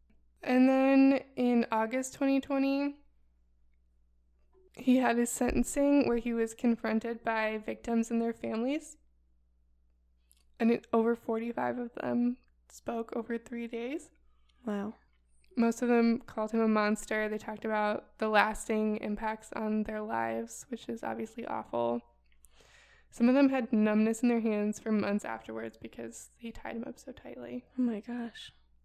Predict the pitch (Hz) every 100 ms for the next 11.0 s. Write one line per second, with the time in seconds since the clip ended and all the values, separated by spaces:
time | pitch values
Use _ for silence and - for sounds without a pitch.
0 | _ _ _ _ - - 254 247 247 269
1 | 247 247 240 226 - 240 - 247 247 247
2 | 254 247 254 262 262 - 254 247 254 247
3 | 247 240 247 233 247 254 - - - _
4 | - - _ _ _ - - 240 233 233
5 | 226 226 - 240 226 - 226 226 226 220
6 | 220 220 220 - - - - - - 226
7 | 233 269 269 269 - - - - 226 220
8 | 220 214 214 233 254 247 233 233 - -
9 | - 226 220 269 339 - - - _ _
10 | - 226 226 214 - 233 220 208 214 247